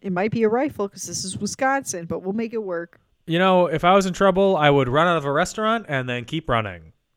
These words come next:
Speaker 1: That's fair. I would also keep running.
Speaker 2: I have, like, a negative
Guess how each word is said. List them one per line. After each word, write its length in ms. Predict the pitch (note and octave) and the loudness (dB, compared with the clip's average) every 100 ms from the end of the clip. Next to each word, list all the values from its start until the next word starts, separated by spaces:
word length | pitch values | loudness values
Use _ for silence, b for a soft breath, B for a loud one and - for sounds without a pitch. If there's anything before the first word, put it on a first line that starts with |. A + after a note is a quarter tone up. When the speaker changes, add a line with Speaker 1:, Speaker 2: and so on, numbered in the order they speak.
| _ _ _ _ _ _ G#3 | _ _ _ _ _ _ -4
Speaker 1:
That's 240 | F#3+ - | -4 -2
fair. 240 | F#3+ E3 | -4 -2
I 220 | D#3+ F3 F#3 | 0 0 0
would 180 | F#3+ | 0
also 300 | F3+ F3+ G3+ | 0 -2 -6
keep 280 | - - - | -12 -16 -14
running. 280 | F3+ E3 F#3 _ _ - | -12 -14 -18 _ _ -4
Speaker 2:
I 140 | D3+ | -2
have, 340 | D#3+ D3 B2 C#3+ _ _ _ _ _ | 0 0 -2 -14 _ _ _ _ _
like, 160 | D#3 C#3 | -2 -2
a 80 | C3+ | -2
negative 880 | D#3+ G3+ F#3+ F#3 D3+ A#2+ G#2 - | 0 0 4 6 6 2 -6 -18